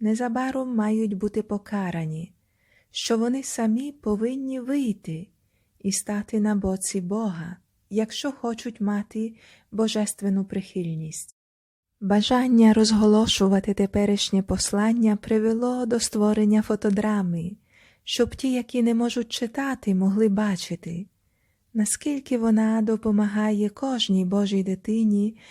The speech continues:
зрозуміти власну відповідальність, настільки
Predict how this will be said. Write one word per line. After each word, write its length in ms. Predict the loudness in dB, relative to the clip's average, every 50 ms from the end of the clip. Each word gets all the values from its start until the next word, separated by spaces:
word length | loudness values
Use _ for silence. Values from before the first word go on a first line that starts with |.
| -20 -20 -16 _
зрозуміти 680 | -4 0 0 2 2 2 2 4 4 2 2 0 -2 -2
власну 540 | -2 -2 -2 -4 -4 -6 -6 -6 -4 -2 -2
відповідальність, 1200 | -2 -2 -4 -6 -6 -4 -2 -2 -2 -4 -4 -4 -4 -2 -2 -2 -2 -4 -4 -6 -10 -14 -18 -20 _ _ _ _ _ _ _ _ _ _ _ -4
настільки 840 | -2 0 0 0 -4 -4 -2 -2 -2 -2 -4 -6 -8 -10 -10 -10 -10